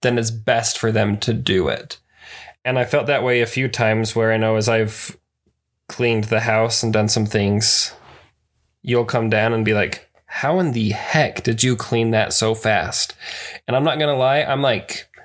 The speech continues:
that's all I'm thinking about is I'm not, like, thinking about, like, "Oh, how is the day and what can I do to help my kids become better people?" I'm like,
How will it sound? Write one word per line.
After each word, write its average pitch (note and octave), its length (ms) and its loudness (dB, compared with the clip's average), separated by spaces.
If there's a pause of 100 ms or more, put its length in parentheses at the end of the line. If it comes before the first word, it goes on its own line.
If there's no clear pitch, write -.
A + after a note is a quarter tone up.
(140)
that's A#2+ 200 2 (100)
all C3 180 2
I'm B2+ 140 0
thinking A2 320 0
about G2+ 200 2
is G#2+ 120 -2
I'm A#2+ 160 0
not, B2 120 2
like, A#2 180 0
thinking A#2+ 360 -2
about, A2+ 160 2
like, A#2 240 -2
"Oh, G#3 220 2
how F3+ 240 0
is F#3 140 -4
the F#3 100 -4
day F3 440 2
and C3 160 0
what D3+ 160 0
can F3 120 0
I D#3+ 80 4
do D#3+ 180 0
to D#3 120 0
help D3+ 180 -2
my D3 160 2
kids D#3 340 -2
become C#3+ 320 -2
better C#3 220 2
people?" C#3+ 260 0
I'm B2+ 80 4
like, A#2+ 180 0